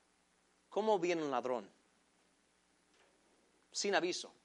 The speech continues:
El ladrón no te toca la puerta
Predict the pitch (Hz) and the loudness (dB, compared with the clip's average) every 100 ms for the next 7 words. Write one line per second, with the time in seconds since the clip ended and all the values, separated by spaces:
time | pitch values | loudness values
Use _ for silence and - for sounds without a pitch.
0 | _ _ _ _ _ _ _ _ _ _ | _ _ _ _ _ _ _ _ _ _
1 | _ _ _ _ _ _ _ _ _ _ | _ _ _ _ _ _ _ _ _ _
2 | - _ 160 175 185 180 240 277 247 214 | -20 _ 6 12 12 12 12 12 10 6
3 | 190 170 214 208 - 214 196 175 - 202 | 6 8 10 10 10 10 12 12 12 12
4 | 196 165 151 147 | 12 12 12 10